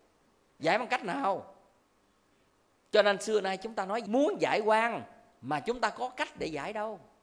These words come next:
Bởi vì chúng ta đâu có chấp nhận được những điều mà gọi là bào mòn nghiệp chướng đâu mà giải oan. Bộ bào mòn nghiệp chướng cái tự nhiên nó bào sao? Tự nhiên nói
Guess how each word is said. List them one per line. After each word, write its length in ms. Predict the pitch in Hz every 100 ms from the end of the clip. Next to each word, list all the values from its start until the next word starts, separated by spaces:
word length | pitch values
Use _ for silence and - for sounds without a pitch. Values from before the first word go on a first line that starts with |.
| _ _
Bởi 120 | 151
vì 60 | 196
chúng 100 | 214
ta 180 | 214 226
đâu 160 | 226
có 120 | 226 269
chấp 300 | - 339 175
nhận 360 | 147 139 175
được 260 | 151 143 143
những 260 | 151 262
điều 420 | 277 190 175 147 120 - - _
mà 140 | 120 123
gọi 180 | 127
là 300 | 139 127 120 117 _ _ _
bào 240 | - 143 131
mòn 300 | 139 131 131
nghiệp 140 | 139 -
chướng 260 | 233 427
đâu 100 | 330
mà 60 | 143
giải 220 | 139 170
oan. 200 | 175 170 170 _ _ _ _ _ _
Bộ 140 | - 160
bào 180 | 165 151
mòn 240 | 151 147
nghiệp 160 | 147 151
chướng 220 | 226 285
cái 100 | 359
tự 120 | - 143
nhiên 220 | 196 208
nó 80 | 226
bào 280 | 156 156
sao? 340 | 151 202 226 180 - _ _ _ _ _ _ _ _ _ _ _ _ _ _ _ _ _ _ _ _ _
Tự 100 | 147
nhiên 220 | 190 214
nói 140 | 214